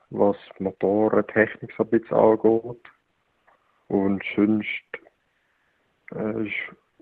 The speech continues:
Mathe noch ein bisschen gefragt. Aber dort auch noch so eine Grundbasis, ein bisschen Vorst-, äh, räumliches Vorstellungsvermögen und genug viel Motivation.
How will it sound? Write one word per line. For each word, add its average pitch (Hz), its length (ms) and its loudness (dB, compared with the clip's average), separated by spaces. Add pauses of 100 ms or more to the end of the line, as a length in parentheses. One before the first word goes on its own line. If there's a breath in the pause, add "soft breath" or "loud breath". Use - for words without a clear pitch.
(500)
Mathe 113 500 2
noch 123 180 0
ein 123 120 4
bisschen - 260 -6
gefragt. - 560 -2 (1080)
Aber - 200 -4
dort - 460 -2
auch - 160 4
noch 110 380 6
so 107 60 2
eine 104 220 2
Grundbasis, 113 920 4
ein 117 120 -10 (1160 soft breath)
bisschen - 260 -4
Vorst-, 104 400 2
äh, 113 100 0
räumliches 110 1040 2
Vorstellungsvermögen 120 1080 4
und 104 220 -2 (840)
genug 113 260 0
viel 117 120 0
Motivation. 113 840 -2